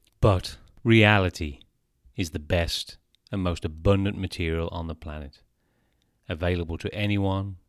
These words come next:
for free, and we can all use what we already have, including our flaws, to be beautiful. After all,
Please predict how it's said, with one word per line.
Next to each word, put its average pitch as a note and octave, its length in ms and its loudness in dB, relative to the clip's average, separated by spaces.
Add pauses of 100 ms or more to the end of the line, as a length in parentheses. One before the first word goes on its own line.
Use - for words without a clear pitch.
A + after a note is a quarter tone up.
(200)
for - 160 -12
free, A#2 560 0 (560)
and E2 180 -8
we E2 100 -2
can F2 140 -6
all G2 380 0
use F2 600 -2 (140)
what E2+ 160 -8
we F2 140 -6
already D#2 260 -6
have, C#2+ 340 -12 (440)
including D#3+ 560 4
our F2 140 4
flaws, D2 560 -8 (640)
to A2+ 100 -2
be F#2 120 -4
beautiful. E2 600 -2 (1040)
After G2+ 340 -2
all, D2+ 300 -4